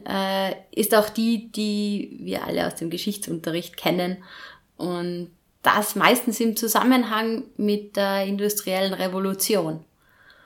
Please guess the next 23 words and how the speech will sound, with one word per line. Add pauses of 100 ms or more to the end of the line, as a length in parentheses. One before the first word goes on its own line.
(460)
Wobei
man
da
natürlich
sagen
muss,
es
ist (1500)
mehr
ein (520)
Symptom
der
Zeit
als
wirklich,
äh,
der
Auslöser
für
die
industrielle
Revolution,
oder?